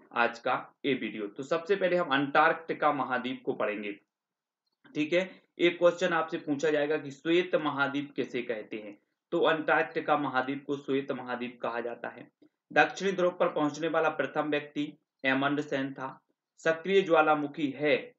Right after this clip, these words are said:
तो कौन सा है, Mount Erebus, ये सक्रिय ज्वालामुखी है यहाँ का। अंटार्कटिका की मुख्य वनस्पति लाइकेन और मॉस है। भारतीय द्वितीय शोध संस्थान है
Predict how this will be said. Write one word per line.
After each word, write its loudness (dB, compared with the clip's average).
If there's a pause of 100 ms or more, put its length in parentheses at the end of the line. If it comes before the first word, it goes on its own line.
(140)
तो -2
कौन 0
सा -2
है, -8
Mount 0 (400)
Erebus, 2 (520)
ये 2
सक्रिय -2
ज्वालामुखी 0
है 0
यहाँ -2
का। -10 (320)
अंटार्कटिका 4
की -2
मुख्य -2
वनस्पति -2
लाइकेन 0 (320)
और 4
मॉस 0
है। -4 (520)
भारतीय 4
द्वितीय -2
शोध -2
संस्थान 2 (360)
है 2